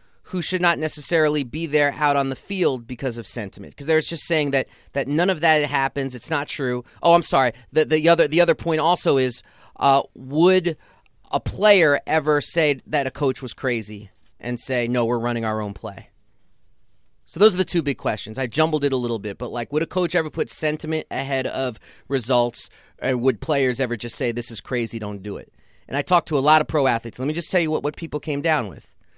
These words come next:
Um, basketball players say, "Absolutely, we would run our own play if we thought the coach was crazy." And I've talked to some N B A players about this this week.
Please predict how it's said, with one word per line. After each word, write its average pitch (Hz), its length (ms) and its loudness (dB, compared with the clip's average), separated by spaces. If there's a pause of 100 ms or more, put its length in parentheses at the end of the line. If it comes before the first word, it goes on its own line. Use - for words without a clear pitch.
(380)
Um, 131 400 2 (100)
basketball 170 540 6
players 127 420 0
say, 123 320 0
"Absolutely, 135 800 -2
we 127 120 -4
would 120 120 -2
run 120 200 -2
our 113 140 -2
own 110 120 -4
play 110 260 -6
if 95 140 -10
we 107 80 -8
thought 104 240 -6
the 101 60 -12
coach 107 280 -10
was 98 120 -16
crazy." 95 480 -10 (200)
And 120 80 -6
I've 127 100 -4
talked 123 240 -2
to 113 40 -16
some 117 180 -6
N 110 140 -6
B 107 140 -6
A 101 80 -8
players 104 340 -8
about 98 220 -8
this 101 160 -16
this 101 200 -14
week. 92 200 -16